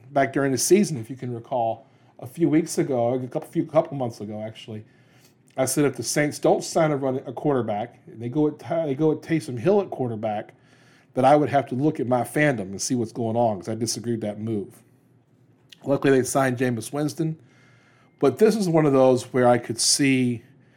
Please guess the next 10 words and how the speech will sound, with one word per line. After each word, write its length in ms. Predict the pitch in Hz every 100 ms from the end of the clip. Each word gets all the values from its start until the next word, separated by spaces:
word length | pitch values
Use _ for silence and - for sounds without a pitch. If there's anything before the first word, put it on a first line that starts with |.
| _ _ _ _
me 240 | 127 160 190
having 320 | 165 151 139
to 80 | 135
give 240 | 139 135
some 380 | 123 135 151 196
really 260 | 214 180 151
serious 480 | - 165 147 135
consideration 840 | - 135 - 131 117 110 104 98 95
to, 420 | - 123 113 113
uh, 200 | 104 95